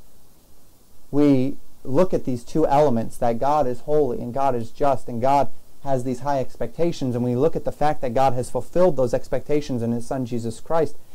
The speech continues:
and it calls us unto greater heights of faithfulness. It calls us to set aside those things of this life for the things of the life that is to come. It reminds us about how vulnerable we are,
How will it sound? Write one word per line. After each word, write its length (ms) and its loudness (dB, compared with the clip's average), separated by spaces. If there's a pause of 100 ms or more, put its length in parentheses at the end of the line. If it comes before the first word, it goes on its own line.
(100)
and 140 0
it 140 0
calls 420 2
us 120 -6
unto 240 -6
greater 680 -2
heights 240 -4
of 100 -8
faithfulness. 680 -12 (440)
It 120 -2
calls 340 4
us 160 2
to 120 -4
set 240 2
aside 540 2
those 220 -2
things 480 0 (200)
of 200 2
this 180 0
life 300 4
for 100 -2
the 100 0
things 300 -2
of 140 -4
the 80 -2
life 280 2 (340)
that 120 4
is 140 0
to 100 -2
come. 240 0
It 80 0
reminds 640 2
us 220 2 (200)
about 320 4 (120)
how 280 2
vulnerable 760 2
we 240 0
are, 400 4